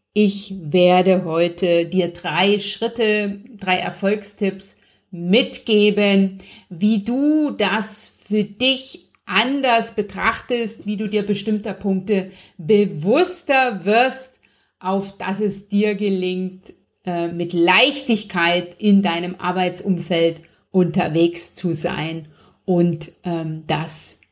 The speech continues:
männlich geprägte Businessspiel auch einfach mal mitzuspielen und dir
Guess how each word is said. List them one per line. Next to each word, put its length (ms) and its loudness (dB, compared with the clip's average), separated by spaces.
männlich 480 4
geprägte 480 0
Businessspiel 840 -4
auch 360 -4
einfach 580 -2
mal 640 -8
mitzuspielen 1700 -2
und 560 -2
dir 640 0